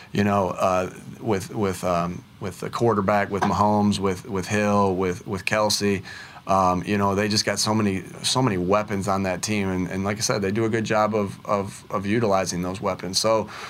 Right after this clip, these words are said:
you know, obviously against any team, just like what we wanna do on offense, you gotta expl-, you gotta limit the explosive play. Uh, we don't wanna give up big plays.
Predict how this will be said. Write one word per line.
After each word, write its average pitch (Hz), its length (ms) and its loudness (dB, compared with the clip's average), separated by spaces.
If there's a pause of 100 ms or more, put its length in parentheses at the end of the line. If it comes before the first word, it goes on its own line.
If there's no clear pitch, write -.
(120)
you 143 60 2
know, 135 100 4
obviously 151 520 4
against 139 320 0
any 143 180 0
team, 101 460 0
just 127 180 0
like 139 160 0
what 131 220 2
we 131 100 4
wanna 123 240 4
do 120 140 4
on 110 100 4
offense, 117 400 2
you 110 60 -2
gotta 127 220 2
expl-, - 380 0
you 123 120 2
gotta 143 180 2
limit 131 300 2
the 123 120 0
explosive 104 560 -2
play. 98 340 0 (420)
Uh, 104 200 4
we 117 120 4
don't 123 100 2
wanna 117 160 2
give 117 180 0
up 113 140 2
big 113 220 -4
plays. 113 520 2